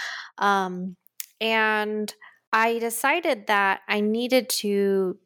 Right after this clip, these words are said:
turn that ethnographic lens on myself and on my health issues to be able to solve them, because there was no other way that I was going to be able to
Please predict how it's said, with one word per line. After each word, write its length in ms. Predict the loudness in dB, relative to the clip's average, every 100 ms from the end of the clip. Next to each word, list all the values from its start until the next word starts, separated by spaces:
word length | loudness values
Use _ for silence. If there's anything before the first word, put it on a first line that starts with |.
| -14
turn 440 | -4 0 0 0
that 200 | 0 2
ethnographic 800 | 0 0 -2 0 0 0 -2 -4
lens 800 | -2 0 2 0 -4 -6 -4 -4 -6 -18 -20 _ 0
on 140 | 2
myself 840 | 2 0 -4 -2 2 2 0 -4 -12 -2
and 120 | 2
on 140 | 2
my 160 | 2 0
health 340 | 2 4 4 2
issues 580 | 0 2 2 2 0 -2
to 120 | -4
be 180 | 0 0
able 220 | 0 -2
to 80 | -2
solve 460 | 0 2 2 0 -4
them, 340 | -4 -2 -4 -6 -14 -14 -4
because 300 | -2 0 0
there 100 | 0
was 160 | 0 -2
no 220 | 0 0
other 240 | 0 -2
way 340 | -2 0 0 0
that 160 | 0
I 100 | 2
was 200 | 2 -2
going 260 | -2 0 0
to 100 | 0
be 160 | 2
able 220 | 2 2 -4
to 540 | -4 0 0 0 -4